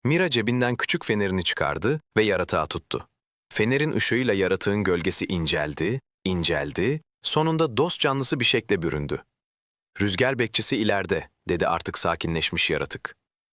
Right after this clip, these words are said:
Mira gerçekten cesur olduğunu fark etti. Ormanın sonunda büyük bir bulut mağarası vardı. İçeride zincirlere sarılmış şekilde duran rüzgar bekçisi duruyordu. Dev, yumuşak ve beyaz bir rüzgar devi.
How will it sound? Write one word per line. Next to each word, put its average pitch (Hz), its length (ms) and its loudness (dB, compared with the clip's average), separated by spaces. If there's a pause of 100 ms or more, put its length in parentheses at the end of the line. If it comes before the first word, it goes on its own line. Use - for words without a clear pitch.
Mira 92 240 2
gerçekten 104 600 0
cesur 104 300 2
olduğunu 92 320 0
fark 78 300 -2
etti. - 320 -8 (680)
Ormanın 120 380 2
sonunda 87 520 0
büyük 135 280 0
bir 139 160 0
bulut 110 280 0
mağarası 78 360 0
vardı. 69 400 -4 (560)
İçeride 78 560 0 (160)
zincirlere 110 540 2
sarılmış 101 440 0
şekilde 85 440 0
duran 92 340 -2
rüzgar 92 400 0
bekçisi - 380 -2
duruyordu. 71 560 -2 (580)
Dev, 87 380 0 (280)
yumuşak 120 560 0
ve 127 200 0
beyaz 120 380 0
bir 123 140 0
rüzgar 90 420 0
devi. - 280 -6